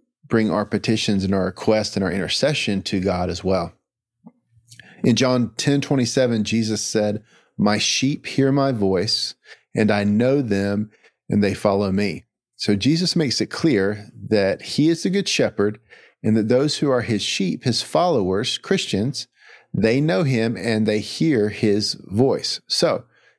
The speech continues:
if you're a Christian, if you're a follower of Jesus, you do hear his voice. So maybe the challenge, if you say, "Well, I don't think I hear Jesus's voice,"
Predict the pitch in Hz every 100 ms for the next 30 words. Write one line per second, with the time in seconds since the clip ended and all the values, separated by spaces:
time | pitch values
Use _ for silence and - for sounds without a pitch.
0 | - 85 101 143 - 127 - 139 147 -
1 | 101 107 104 - 107 107 120 131 135 143
2 | - 151 143 101 104 110 - _ - _
3 | - 113 143 127 101 110 131 160 151 -
4 | - 156 110 104 110 117 _ _ _ _
5 | 117 120 101 107 127 98 - - - -
6 | - 123 120 151 170 135 110 - _ -
7 | - 170 190 131 117 110 123 - 117 131
8 | 170 170 170 156 131 139 123 117 117 117
9 | 107 95 143 117 -